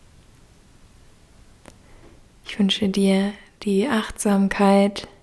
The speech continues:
dich in all diesen Momenten wahrzunehmen, die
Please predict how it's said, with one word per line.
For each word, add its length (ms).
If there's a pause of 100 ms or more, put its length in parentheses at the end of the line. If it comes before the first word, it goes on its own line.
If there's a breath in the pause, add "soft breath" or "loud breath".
(540)
dich 120
in 140
all 240
diesen 300
Momenten 680
wahrzunehmen, 840 (2500 soft breath)
die 420